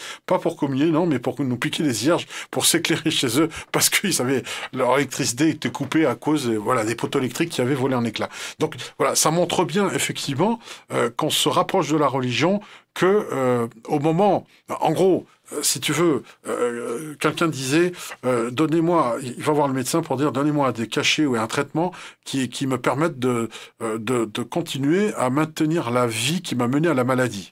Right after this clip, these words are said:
Voilà, donc, si tu veux, ce qui est, ce qui est bien dit. Euh, et de la même manière,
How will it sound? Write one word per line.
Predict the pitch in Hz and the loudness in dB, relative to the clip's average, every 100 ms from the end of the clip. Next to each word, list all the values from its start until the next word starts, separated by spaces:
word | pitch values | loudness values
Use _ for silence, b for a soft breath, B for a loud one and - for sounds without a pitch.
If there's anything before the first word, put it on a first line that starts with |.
| - | -6
Voilà, | 104 95 | -6 -6
donc, | - - - B B | -10 -12 -16 B B
si | - - | -12 -8
tu | 117 | -6
veux, | 110 | -6
ce | - | -6
qui | 98 | -8
est, | 104 82 | -10 -10
ce | - | -10
qui | 117 | -10
est | 107 | -6
bien | 120 139 | -2 -2
dit. | 160 226 B B B B B 143 | 0 -2 B B B B B 2
Euh, | 143 131 123 - _ - _ _ _ _ _ - | 4 4 2 -6 _ -20 _ _ _ _ _ -4
et | 139 | 0
de | 143 | 2
la | 139 156 | 4 4
même | 202 | 4
manière, | 180 143 160 208 208 | 2 2 2 2 0